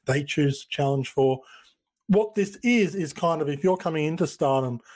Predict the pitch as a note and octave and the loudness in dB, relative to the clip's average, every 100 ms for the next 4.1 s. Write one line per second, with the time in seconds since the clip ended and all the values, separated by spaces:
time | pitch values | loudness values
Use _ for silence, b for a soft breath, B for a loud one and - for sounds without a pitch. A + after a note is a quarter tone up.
0 | B E3 F3 - G3+ F#3 - D3+ D3 C#3+ | B -2 -2 -2 -2 0 0 2 2 0
1 | C#3+ C3+ A#2+ A#2+ C3 C#3+ C#3 C3 A2+ - | 0 0 0 -6 0 0 0 -2 -6 -12
2 | C3 - C3 B2+ A2+ G2+ - - G2+ - | -14 -4 -2 0 -4 -8 -10 -10 -10 -12
3 | - G2+ G2 - B B B A2+ G#2+ G2 | -10 -8 -8 -12 B B B -4 -2 -4
4 | A2 | -6